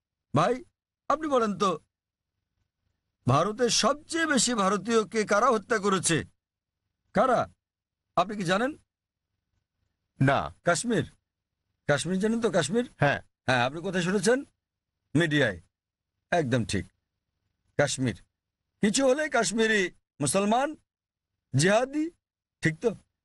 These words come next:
Speaker 1: ভাই, আপনি কি জানেন ভারতের সবচেয়ে বেশি লোকদের কারা হত্যা করেছে? হয়তো কাশ্মীরিরা, তাই তো? না, আপনার কি মনে হয়, আপনি কি মনে করেন হয়তো তারাই?
Speaker 2: হয়তো।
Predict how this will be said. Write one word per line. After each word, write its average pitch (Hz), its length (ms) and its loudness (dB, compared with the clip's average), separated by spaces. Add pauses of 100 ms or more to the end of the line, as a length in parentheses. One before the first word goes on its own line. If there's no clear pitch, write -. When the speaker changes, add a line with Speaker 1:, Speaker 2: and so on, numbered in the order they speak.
(1800)
Speaker 1:
ভাই, 180 100 4
আপনি 269 220 -4
কি 269 80 -8
জানেন 226 240 0
ভারতের 185 300 0
সবচেয়ে 277 400 -2
বেশি 226 220 2
লোকদের 190 340 0
কারা 185 240 4
হত্যা 190 260 -2
করেছে? 185 380 -2 (3000)
হয়তো 233 300 0
কাশ্মীরিরা, 202 520 2
তাই 180 140 -2
তো? - 220 -8 (680)
না, 170 80 2
আপনার 220 300 -2
কি 320 100 -6
মনে 240 220 2
হয়, 190 140 2
আপনি 185 240 0
কি 269 80 -10
মনে 226 220 -2
করেন 175 180 0
হয়তো 208 260 0
তারাই? 165 340 2
Speaker 2:
হয়তো। 170 340 -2